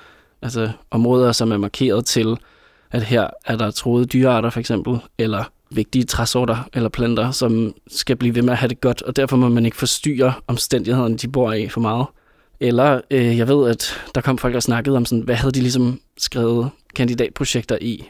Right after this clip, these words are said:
og under forvaltning, så var det for eksempel regulering af skovstier, øh, eller lignende.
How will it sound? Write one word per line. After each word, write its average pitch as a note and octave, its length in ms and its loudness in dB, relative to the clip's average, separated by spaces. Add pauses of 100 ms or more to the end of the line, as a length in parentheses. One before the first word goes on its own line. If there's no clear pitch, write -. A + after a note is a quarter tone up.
(100)
og A#2 180 0
under A#2+ 160 -2
forvaltning, B2 420 -2
så C3+ 80 -2
var C3 80 0
det B2+ 80 -2
for C3 60 -4
eksempel A#2+ 320 -2
regulering A#2 680 -4
af A2+ 340 -4 (540)
skovstier, A#2+ 600 -2 (320)
øh, A2 280 -2 (360)
eller B2 180 -2
lignende. A#2 360 0